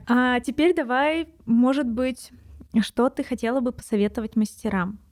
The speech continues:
Мастерам своего дела, может быть, всем? Какие-то вещи, которые тебе очень хотелось бы протранслировать,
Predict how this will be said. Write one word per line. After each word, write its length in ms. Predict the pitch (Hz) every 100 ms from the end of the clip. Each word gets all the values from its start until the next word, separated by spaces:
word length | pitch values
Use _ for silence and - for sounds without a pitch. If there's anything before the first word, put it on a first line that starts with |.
| _ -
Мастерам 1000 | - 220 208 202 196 - - - - 214
своего 380 | - 233 220 214
дела, 320 | 233 247 240
может 240 | 220 294
быть, 100 | 214 -
всем? 460 | - 220 233 226 - _
Какие-то 760 | - 220 - 226 233 - 220 208
вещи, 400 | 202 233 - 226
которые 340 | - 208 214
тебе 360 | 214 - 202 220
очень 340 | 214 233 -
хотелось 460 | 208 214 240 226 240
бы 100 | 220
протранслировать, 960 | - 254 254 247 262 302 349 254 208